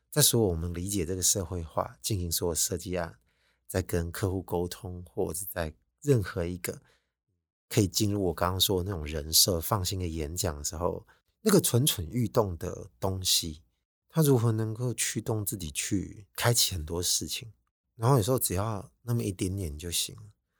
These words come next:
就算这个世界觉得你现在所谓稍微透露一点点这种有点莫名其妙的行为或心态或者是氛围，它可以突破一点点。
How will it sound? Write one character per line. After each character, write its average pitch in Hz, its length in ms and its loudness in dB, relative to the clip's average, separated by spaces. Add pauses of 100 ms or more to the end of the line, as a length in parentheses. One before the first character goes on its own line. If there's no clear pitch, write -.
(300)
就 - 100 2
算 180 140 8
这 180 60 6
个 147 60 4
世 - 140 4
界 135 160 4
觉 110 160 2
得 101 180 2
你 95 300 -10
现 117 200 2
在 110 100 2
所 82 360 -2
谓 95 220 2
稍 104 200 0
微 95 100 -2
透 - 220 -2
露 104 180 -2
一 101 60 -6
点 85 260 -10
点 85 180 -10
这 87 120 -14
种 82 280 -12 (460)
有 107 100 0
点 101 120 4
莫 107 180 2
名 87 160 -4
其 82 300 -2
妙 98 240 -6
的 - 320 -14
行 92 480 -2
为 98 200 -6
或 101 160 -2
心 92 320 2
态 92 220 -2
或 92 180 0
者 87 120 -4
是 82 40 -6
氛 87 280 -2
围， 101 320 -10 (760)
它 - 120 -2
可 120 100 2
以 110 60 6
突 - 200 -4
破 110 240 2
一 98 60 2
点 80 240 -4
点。 - 220 -18